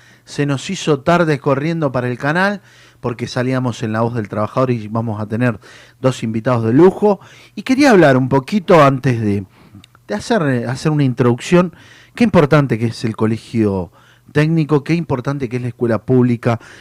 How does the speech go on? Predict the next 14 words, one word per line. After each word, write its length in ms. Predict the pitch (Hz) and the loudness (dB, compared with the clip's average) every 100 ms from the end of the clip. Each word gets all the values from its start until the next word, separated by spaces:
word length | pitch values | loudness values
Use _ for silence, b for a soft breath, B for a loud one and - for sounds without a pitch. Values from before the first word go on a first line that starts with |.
| B | B
qué 100 | - | -2
importante 580 | 156 139 123 135 139 117 | 0 2 2 0 -2 -2
que 80 | 110 | -4
es 180 | 117 - | -6 -6
esto 320 | 117 - 120 | -6 2 4
de, 180 | 104 92 B B B | 4 0 B B B
de 120 | 113 | -2
visitar 720 | 107 98 117 98 139 156 160 - b b - | -2 -4 -10 0 4 4 2 -4 b b -4
y 80 | |
de 100 | 117 | -2
poder 280 | 127 131 151 | 0 0 2
ver 160 | 147 147 | 2 0
los 240 | 139 - | -2 -6
establecimientos. 1300 | 117 - 110 107 110 98 - 123 156 160 143 165 - | -10 -6 -4 -4 -8 -8 -6 -2 0 -2 0 0 -2